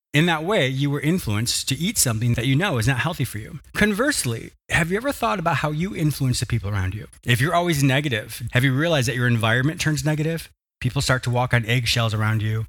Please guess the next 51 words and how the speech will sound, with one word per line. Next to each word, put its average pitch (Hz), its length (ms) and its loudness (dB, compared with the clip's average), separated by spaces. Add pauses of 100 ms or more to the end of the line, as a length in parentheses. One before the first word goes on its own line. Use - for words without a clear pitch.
(380)
or 156 120 0
they're 165 80 2
just 202 160 0
uncertain 185 420 2
of 117 180 0
what 143 260 0
to 156 100 2
say 156 160 2
or 139 80 2
what 131 180 -2
to 135 100 2
do, 123 600 0
and 135 120 2
it 135 40 -2
becomes 190 420 -2
pretty 269 280 -4
awkward. 107 520 -2 (340)
Or 202 380 0 (200)
are 131 60 2
you 180 120 2
the 214 80 0
type 220 180 2
of 202 140 -6
person 127 480 0 (140)
who 160 120 2
influences 170 500 0
your 147 120 2
environment 117 580 0
by 135 140 4
encouraging 139 580 0
others? - 400 -6 (460)
Do 139 80 2
you 156 40 4
tell 170 220 2
people 170 300 0
how 156 160 0
excited 147 420 0
you 139 120 0
are 127 80 2
to 123 60 2
see 123 200 2
them? 117 300 -6 (360)
Do 160 80 2
you 151 40 4
tell 196 180 2
them 220 140 0
that 185 100 0
they 185 80 0
look 180 200 -2
nice 170 300 2
today? - 360 -6